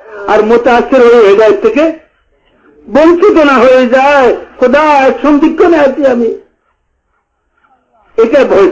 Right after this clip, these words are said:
ছিল। কথা বুঝে আসছে? মেরে ভাই বুজুর্গ, আমাদের দিলের মধ্যে এটা থাকা চাই যে আল্লাহ, আপনি সব করছেন, আমরা কিছু করি নাই মাহবুব, এই প্যান্ডেল আপনি টাঙ্গাইলে হয়েছে, এই খুঁটি আপনি গাড়াই লইয়াছেন। যদি ইস্তেমার আগে কোন শুক্রবার এখানে আসতেন,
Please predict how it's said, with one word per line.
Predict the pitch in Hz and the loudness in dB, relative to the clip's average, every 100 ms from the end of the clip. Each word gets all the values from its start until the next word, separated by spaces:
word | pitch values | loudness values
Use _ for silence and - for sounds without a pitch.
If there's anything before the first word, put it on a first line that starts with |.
| - | 0
ছিল। | 151 143 - _ _ _ _ _ _ _ | -2 -4 -10 _ _ _ _ _ _ _
কথা | - 202 | -6 -2
বুঝে | 254 277 | 0 2
আসছে? | 262 - - 160 - _ _ - | 0 -2 -8 -12 -12 _ _ -4
মেরে | 202 220 | 0 0
ভাই | 170 | 2
বুজুর্গ, | 185 175 180 240 254 - - - | 2 2 0 0 0 -2 -8 -8
আমাদের | 247 330 302 226 | -2 0 0 0
দিলের | 269 262 | 0 2
মধ্যে | 247 233 | 2 0
এটা | 233 208 | 0 -2
থাকা | 190 190 | -2 -2
চাই | 185 190 | 0 0
যে | 196 | 0
আল্লাহ, | 180 180 214 233 190 - - - | 0 2 2 0 -2 -8 -20 -8
আপনি | - 247 311 269 269 | -4 -2 -2 -2 -2
সব | 262 - | -4 -2
করছেন, | 240 240 233 | -2 -2 -2
আমরা | 226 226 | -2 -2
কিছু | 320 339 | -2 -4
করি | 247 226 | 0 0
নাই | 226 | 2
মাহবুব, | 220 220 247 262 208 - - _ | 0 0 0 2 0 -2 -16 _
এই | - 254 | -2 -2
প্যান্ডেল | 262 262 269 269 | 0 0 0 0
আপনি | 247 294 285 | -2 -2 -2
টাঙ্গাইলে | 277 262 262 254 | 0 0 2 2
হয়েছে, | 240 359 254 - _ - | 2 0 -2 -4 _ -4
এই | 262 | -2
খুঁটি | 262 277 285 294 | -2 -2 0 0
আপনি | 269 330 | 0 0
গাড়াই | 302 302 294 | 0 0 2
লইয়াছেন। | 294 277 269 254 - - - 208 | 2 0 2 -2 -2 -12 -10 -6
যদি | 269 | -2
ইস্তেমার | 294 285 - 294 285 | 0 0 0 -2 0
আগে | 285 269 | 0 0
কোন | 269 285 | 0 0
শুক্রবার | 294 - 277 277 285 277 | 0 -2 -4 -2 0 2
এখানে | 269 285 | 0 0
আসতেন, | 269 254 - 339 302 | 0 -2 -2 0 2